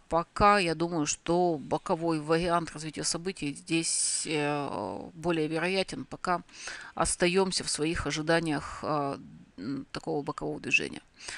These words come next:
А, Сбербанк, а, тоже диапазон. А, был достигнут уровень восемьдесят, э, рублей за бумагу здесь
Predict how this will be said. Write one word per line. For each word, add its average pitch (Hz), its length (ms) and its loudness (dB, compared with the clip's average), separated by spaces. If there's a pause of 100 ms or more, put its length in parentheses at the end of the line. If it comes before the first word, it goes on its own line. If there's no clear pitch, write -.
(280)
А, 160 260 6
Сбербанк, 170 920 4
а, 156 360 2 (120)
тоже 247 400 4
диапазон. 185 920 0 (1300)
А, 170 220 -2
был 175 300 0
достигнут 170 580 -6
уровень 156 540 -6
восемьдесят, 160 760 -8
э, - 340 -6
рублей 170 460 -8
за 156 400 -6
бумагу 160 560 -8
здесь 233 440 -12